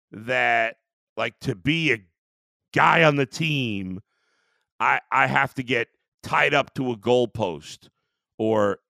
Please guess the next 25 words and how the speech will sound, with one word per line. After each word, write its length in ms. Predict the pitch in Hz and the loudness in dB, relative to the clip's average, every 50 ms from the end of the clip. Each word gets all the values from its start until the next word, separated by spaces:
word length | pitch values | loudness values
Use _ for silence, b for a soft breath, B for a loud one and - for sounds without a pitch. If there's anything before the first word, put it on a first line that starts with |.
| _ _ - | _ _ -12
whatever 640 | 110 - 107 117 139 170 190 220 214 175 175 165 | -12 -10 -6 -4 -2 0 2 0 0 0 -2 -2
it 100 | 143 110 | -2 -2
may 160 | 139 139 139 | -6 -6 -6
be. 380 | 127 107 - 180 196 202 185 156 | -8 -6 -6 -6 -4 -4 -6 -8
These 220 | 135 147 175 165 | -8 -10 -10 -12
thi-, 180 | - - 208 - _ _ _ _ | -12 -14 -18 -18 _ _ _ _
these 120 | - - | -14 -10
things 240 | - - 359 302 - | -10 -8 -8 -6 -8
are 40 | 214 | -8
stupid. 840 | - - - - - - - _ - 214 233 208 - - 127 - _ _ _ _ _ _ _ _ _ _ _ _ _ _ _ _ | -6 -8 -8 -8 -10 -12 -14 _ -6 -6 -6 -4 -6 -8 -10 -10 _ _ _ _ _ _ _ _ _ _ _ _ _ _ _ _
They're 140 | 151 156 - - | 0 0 2 2
all 200 | - 220 220 214 | 0 2 2 2
so 200 | - - 208 185 | 0 0 -2 -2
stupid. 480 | 165 - - 190 180 139 - 85 78 b b b b b b - | -4 -2 -2 -2 -2 -2 -4 -8 -10 b b b b b b -6
And 180 | - 156 156 | -4 -4 -2
me 100 | 175 202 | -4 -2
railing 460 | 202 165 160 165 196 214 208 196 165 | 0 0 2 4 4 4 2 2 0
on 180 | 147 139 131 120 | 2 0 0 0
it 60 | 117 | -2
here 220 | 117 123 120 120 120 | -4 -4 -2 -2 -2
is 100 | 110 120 | -2 -2
not 200 | 135 131 123 - | -2 -4 -2 -4
gonna 140 | 110 98 | -8 -8
change 400 | 80 - - 123 139 165 160 131 | -8 -8 -6 -6 -4 -4 -6 -4
it. 160 | 131 135 147 | -4 -4 -4